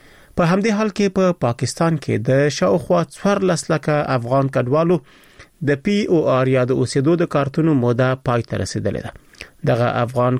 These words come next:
کډوال خپل برخلیک ته اندېښمن دي او وایي چې کارتونه دې ورته تمدید شي. د کډوالو یو شمیر مدافع بنسټونه هم د کډوالو دغه ستونزې مني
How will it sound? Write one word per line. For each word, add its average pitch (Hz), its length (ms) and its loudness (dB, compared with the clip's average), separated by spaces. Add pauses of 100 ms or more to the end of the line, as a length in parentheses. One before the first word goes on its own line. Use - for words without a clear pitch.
کډوال 127 440 0 (180)
خپل 135 340 0
برخلیک 131 440 0
ته 139 160 2
اندېښمن 170 500 0
دي 185 140 2
او - 100 2
وایي 185 300 2
چې - 1040 -4
کارتونه 139 360 0
دې 135 140 2
ورته 131 380 -2
تمدید 110 360 -2
شي. - 80 -6 (540)
د 165 160 0
کډوالو 185 440 2 (280)
یو 165 120 2 (120)
شمیر 160 260 -2
مدافع 131 400 0
بنسټونه 135 460 0
هم 165 180 0
د 151 240 0
کډوالو 123 460 0
دغه 107 180 -2
ستونزې 120 400 2
مني 156 220 2